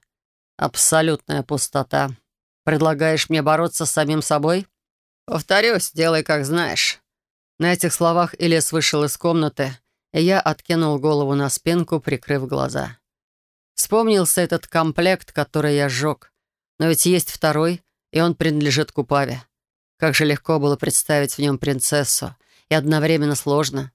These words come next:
потому что удерживать дракона при этих мыслях было практически нереально. Я терял рассудок в присутствии её высочества. Она затмевала собой всё.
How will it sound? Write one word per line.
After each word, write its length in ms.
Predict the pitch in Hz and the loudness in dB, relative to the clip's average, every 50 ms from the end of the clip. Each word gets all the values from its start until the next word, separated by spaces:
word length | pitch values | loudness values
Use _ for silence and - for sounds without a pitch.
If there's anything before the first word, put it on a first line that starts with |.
| _ _ | _ _
потому 340 | - - - 147 147 156 160 | -4 -2 0 0 2 2 0
что 380 | - - - - 151 151 143 - | 0 0 0 0 0 0 -2 -2
удерживать 600 | - 156 143 139 165 180 160 127 151 147 147 135 | -2 -2 0 2 2 2 2 0 0 0 -2 0
дракона 640 | 127 147 151 139 - - 180 185 170 151 139 - - - _ _ _ _ | 0 -2 -2 -2 -2 0 0 0 2 0 -2 -4 -8 -14 _ _ _ _
при 160 | - - 165 | -2 0 0
этих 300 | 160 147 - 170 160 - | 2 2 0 -4 -2 0
мыслях 340 | 160 165 156 - - - 135 | 0 0 0 0 -2 -4 -2
было 240 | 131 135 160 156 147 | 0 0 0 0 0
практически 640 | - - 151 139 - - 165 143 - - - - | 0 -2 -4 -4 -2 -2 0 0 0 -2 0 0
нереально. 580 | 151 147 147 147 151 147 143 135 - 131 - - _ _ _ _ _ _ _ _ _ _ _ _ _ | 0 2 2 2 2 2 0 0 -2 -4 -8 -12 _ _ _ _ _ _ _ _ _ _ _ _ _
Я 120 | - 175 175 | 0 0 2
терял 340 | - 185 175 170 170 160 | 2 2 2 4 2 2
рассудок 480 | 160 165 156 - - 190 185 160 147 - | 2 0 -2 -2 -2 -2 0 0 -2 -2
в 40 | - | -4
присутствии 560 | - 147 147 - - 160 147 - - - 151 | -4 -2 0 0 0 0 0 -2 0 0 2
её 140 | 143 143 147 | 2 2 2
высочества. 720 | 143 151 - - 147 135 - - - - - 117 127 123 - _ _ _ _ _ _ _ _ _ - | 0 -2 -2 -2 -4 -2 -2 -2 -4 -4 -6 -10 -10 -12 -14 _ _ _ _ _ _ _ _ _ -6
Она 340 | - 135 139 151 165 175 | -4 -2 0 2 2 2
затмевала 560 | 160 165 156 - 151 156 143 139 143 151 156 147 | 0 0 -2 0 -2 0 2 2 2 2 0 0
собой 360 | - - 139 127 135 143 143 | -2 -2 -2 0 0 -2 -2
всё. 380 | - - - 143 143 143 127 | -2 -2 -2 0 0 0 0